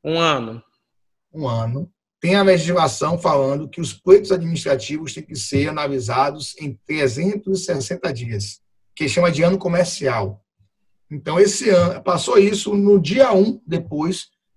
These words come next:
Speaker 2: mandado de segurança, e tem tido muito êxito, decisões muito favoráveis de juízes, sem estresse, sem risco pra quem tá pedindo.
Speaker 1: É,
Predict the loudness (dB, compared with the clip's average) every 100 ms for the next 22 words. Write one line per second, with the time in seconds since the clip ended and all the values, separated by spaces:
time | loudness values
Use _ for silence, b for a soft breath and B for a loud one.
0 | -8 -2 -2 -2 -6 -4 -4 -2 -4 -4
1 | -8 B _ -6 -4 -4 -4 -4 0 0
2 | 4 6 6 6 4 4 0 0 -2 _
3 | 2 2 0 -6 -2 -2 0 0 2 0
4 | 0 -2 -4 -6 -6 -6 -8 -4 0 0
5 | -2 -8 -2 0 0 0 -4 -2 2 4
6 | 4 0 -4 -2 -2 0 -2 -6 -6 -6
7 | -4 -4 -4 -6 _ -4 4 6 6